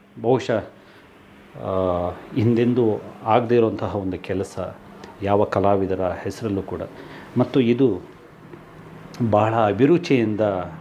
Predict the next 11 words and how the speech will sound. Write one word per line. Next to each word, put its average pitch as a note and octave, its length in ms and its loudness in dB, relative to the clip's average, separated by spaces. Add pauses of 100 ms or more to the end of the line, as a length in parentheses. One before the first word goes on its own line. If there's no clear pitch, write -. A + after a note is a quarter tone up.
(280)
ರೂಪುಗೊಂಡಂತಹ G#2 760 0
ಕೆಲಸ F2+ 420 -2 (680)
ಮತ್ತು A2 400 2
ಅಭಿಮಾನದಿಂದ G#2 760 2
ರೂಪುಗೊಂಡಂತಹ F2+ 1160 -4 (320)
ಕೆಲಸ. E2+ 340 -6 (460)
ನೀವೆಲ್ಲರೂ C#3 320 6
ಇದನ್ನು C3 300 4
ಮೆಚ್ಚಿದಿರಿ, A#2+ 440 0
ತುಂಬ C3 280 2
ಮೆಚ್ಚಿದಿರಿ, A2 840 -2